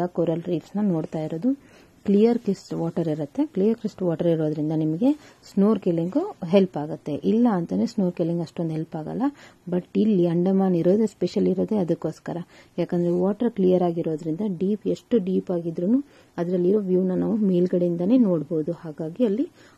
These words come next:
ಅದು ತುಂಬಾ ಇದು, ಆ, special ಆಗಿದೆ ಅಂತ ಅಂಡಮಾನಲ್ಲಿ. ಬೇರೆ ಕಡೆ ಗೋವಾ ಇಲ್ಲ ಪಾಂಡಿಚೇರಿ ಈ ಥರ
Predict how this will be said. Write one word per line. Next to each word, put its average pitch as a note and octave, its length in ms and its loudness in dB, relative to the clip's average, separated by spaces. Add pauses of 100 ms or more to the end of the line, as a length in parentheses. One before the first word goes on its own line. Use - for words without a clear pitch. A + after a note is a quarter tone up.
ಅದು C4+ 260 -2 (180)
ತುಂಬಾ F3 500 0
ಇದು, E3 260 -2
ಆ, D#3+ 400 -2
special F3 480 -2
ಆಗಿದೆ D3+ 300 -4
ಅಂತ D3+ 240 -4 (100)
ಅಂಡಮಾನಲ್ಲಿ. D#3+ 720 -4 (800)
ಬೇರೆ F#3+ 340 8
ಕಡೆ E3 220 0
ಗೋವಾ D#3+ 480 0
ಇಲ್ಲ D3+ 300 0
ಪಾಂಡಿಚೇರಿ D#3 580 -4
ಈ D#3+ 180 -6
ಥರ E3 180 -6